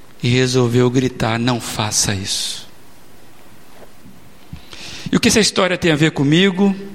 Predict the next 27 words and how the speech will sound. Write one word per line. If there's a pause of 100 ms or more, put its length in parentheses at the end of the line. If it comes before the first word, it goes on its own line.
(100)
O
que
essa
história
tem
a
ver
com
você?
O
que
essa
história
tem
a
ver
com
a
gente? (920)
Somente
o
que
são
da
minha
comunidade
aqui.